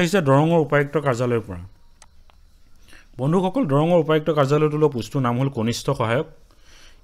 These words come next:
ইয়াত ওলোৱা, ইয়াত ওলোৱা পদৰ সংখ্যা হ'ল এঘাৰটা। এপ্লাই হৈ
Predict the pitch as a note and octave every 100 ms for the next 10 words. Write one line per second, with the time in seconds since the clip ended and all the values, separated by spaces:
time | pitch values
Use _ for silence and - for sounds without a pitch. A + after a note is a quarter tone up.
0 | B2+ C#3+ D3 D#3 C#3+ - - - - C#3
1 | C#3 - - B2 B2+ C#3+ C#3 A2+ C3 B2+
2 | A#2+ C#3 C#3 G#2 G2+ A2 A2 F#3+ - -
3 | - - - - - - - - C3 C3
4 | F3 F3+ D#3+